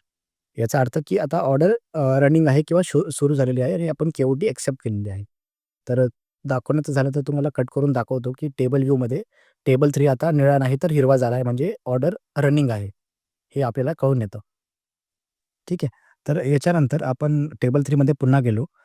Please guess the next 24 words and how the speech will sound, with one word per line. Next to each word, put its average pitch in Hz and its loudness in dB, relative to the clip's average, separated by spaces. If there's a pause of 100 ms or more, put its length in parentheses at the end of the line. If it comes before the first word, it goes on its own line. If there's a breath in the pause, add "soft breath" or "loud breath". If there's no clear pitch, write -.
(240 soft breath)
आणि 123 2 (120)
for 127 4
example 127 0
कस्टमर 135 0
म्हणतोय 127 -2
की 143 -2 (260)
काहीतरी 127 -2
अजून 139 0
मला 135 2
आयटम 123 -4
ॲड 123 -2
करायचे 117 -4
आहेत 123 -4
without 123 -4
scanning, 113 -4 (520)
तर 143 2
आपण 139 0
ते 160 2
सुद्धा 151 2
करू 131 2
शकतो 120 -4
एडिट 131 -2
ऑर्डरमध्ये 120 0
जाऊन. 107 -4